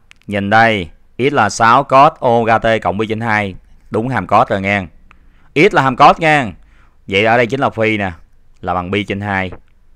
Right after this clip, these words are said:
Quá dễ đúng không các con? Hai mươi ba A.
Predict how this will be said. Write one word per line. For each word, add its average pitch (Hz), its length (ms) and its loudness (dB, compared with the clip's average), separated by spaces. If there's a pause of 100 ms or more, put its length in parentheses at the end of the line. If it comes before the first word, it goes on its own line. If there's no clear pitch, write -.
(1120)
Quá 95 220 2
dễ 90 320 -2
đúng 107 140 -4
không 120 80 -10
các 110 120 -12
con? 92 240 -4 (380)
Hai 95 180 -6
mươi 95 40 -6
ba 95 120 2
A. 90 360 -2